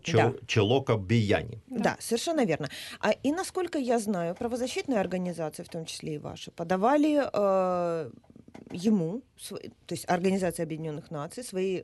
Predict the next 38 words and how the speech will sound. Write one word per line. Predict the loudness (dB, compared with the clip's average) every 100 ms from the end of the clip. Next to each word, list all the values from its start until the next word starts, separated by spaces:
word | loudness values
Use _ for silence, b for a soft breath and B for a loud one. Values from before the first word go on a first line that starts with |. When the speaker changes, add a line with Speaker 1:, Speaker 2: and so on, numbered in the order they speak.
| -4
Speaker 2:
э, | -4 -2 -2
наблюдения, | -4 -4 -4 -2 -2 0 -2
свой | -6 -8
мониторинг. | -4 -4 -4 -2 0 0 -2 -2
Speaker 1:
Свое | 8 10 10
видение | 10 8 6 6 6
этой | 4
Speaker 2:
Свое | 4 6 6
Speaker 1:
ситуации. | 6 6
Speaker 2:
видение | 6 6 4 4 2
этой | -2 -8
ситуации. | -8 -8 -6 -8 -10 -14 B B B
Э, | 4 6 8 8
расскажите | 6 2 0 4 2 4 4
об | 4 4
этом | 0 0
процессе. | 0 0 0 0 0
То | -4
есть | -2
первый | 4 6 6
раз | 6 4 0
вы |
встречаетесь | -4 -2 -2 0 2 0 -2
с | -10
представителем | -10 -8 -6 -4 -4 -4 -2
оон, | -2 0 6
не | 6 8
первый | 6 6 6 6
раз. | 6 4 0
В | -8
чем | 2 4 4
принцип | 4 2 2 2 -2 0
и |
в | -2
чем | 0 -2
смысл | 0 -2 -2 -4 -8
этих | -12 -12 -18
встреч? | -16 -16 -16 -20